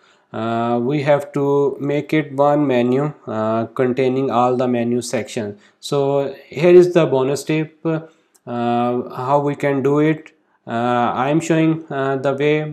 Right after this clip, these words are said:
uh, which worked for me, and maybe there is some other way, but, uh, I think, uh, this is the,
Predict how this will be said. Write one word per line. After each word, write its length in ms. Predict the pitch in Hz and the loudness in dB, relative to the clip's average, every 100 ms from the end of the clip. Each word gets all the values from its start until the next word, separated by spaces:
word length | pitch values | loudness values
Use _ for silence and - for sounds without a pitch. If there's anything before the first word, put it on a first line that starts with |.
| 147 | -6
uh, 340 | 120 120 123 | -2 0 0
which 380 | 113 131 135 - | -2 -4 -6 -6
worked 320 | 120 131 131 | -2 -2 -2
for 160 | - 127 | -4 -2
me, 380 | 127 151 156 160 | 0 -2 -4 -8
and 440 | 113 117 117 117 117 120 | -8 -6 -4 -4 -4 -2
maybe 240 | 123 120 | -2 -2
there 220 | 135 127 127 | -2 0 0
is 160 | 131 | 0
some 200 | 143 131 | -2 -4
other 220 | 127 160 | 0 2
way, 300 | 165 165 170 - - _ - | 2 2 0 -6 -20 _ -4
but, 420 | 117 131 127 131 | 0 0 -2 -2
uh, 180 | 127 90 | 0 0
I 160 | 127 | -2
think, 440 | 131 143 143 135 135 | -2 -4 -4 -6 -2
uh, 260 | 120 123 | 0 0
this 300 | 117 139 139 | 0 -4 -4
is 280 | 151 151 135 | -2 -4 -2
the, 440 | 139 135 127 127 | 0 2 2 2